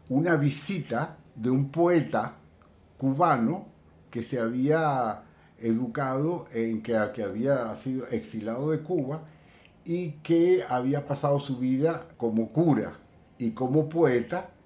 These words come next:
como cura que no se graduó de cura y se transformó en un poeta en España, y recién llegó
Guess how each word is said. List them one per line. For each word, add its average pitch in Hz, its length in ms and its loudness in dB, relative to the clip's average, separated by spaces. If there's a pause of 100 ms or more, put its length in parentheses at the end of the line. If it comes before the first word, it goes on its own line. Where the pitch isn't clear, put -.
(300)
como 104 320 -6
cura 135 300 0
que 113 140 -6
no 107 120 -4
se 110 140 -4
graduó 117 440 0
de 117 100 -2
cura 120 260 -2
y 101 80 -10
se 107 140 -8
transformó 101 480 -8
en 110 80 2
un 113 80 -2
poeta 143 580 -4
en 107 160 -8
España, 127 560 -2 (260)
y 135 120 2
recién 143 600 4
llegó 101 460 0